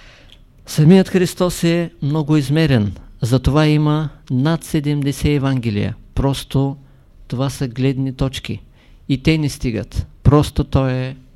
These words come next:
многоизмерно, изключително същество.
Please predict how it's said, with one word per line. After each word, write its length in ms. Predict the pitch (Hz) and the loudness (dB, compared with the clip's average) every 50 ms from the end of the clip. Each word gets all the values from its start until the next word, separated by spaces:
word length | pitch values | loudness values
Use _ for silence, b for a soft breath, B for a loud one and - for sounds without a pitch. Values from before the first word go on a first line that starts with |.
| - - | -18 -14
многоизмерно, 960 | 135 127 120 117 117 113 107 123 127 135 147 143 135 139 139 139 135 135 143 - - - | -12 -10 -10 -8 -8 -8 -6 -4 -4 -2 -2 -2 -4 -4 -6 -4 -6 -6 -8 -10 -8 -8
изключително 960 | 160 143 - - - 101 101 - - 131 127 - 135 120 120 123 123 120 117 | -8 -8 -8 -10 -12 -12 -10 -8 -8 -8 -8 -6 -6 -4 -4 -4 -6 -6 -8
същество. 560 | - - 123 117 - - 113 - - - 92 | -8 -10 -10 -10 -8 -8 -10 -10 -8 -10 -12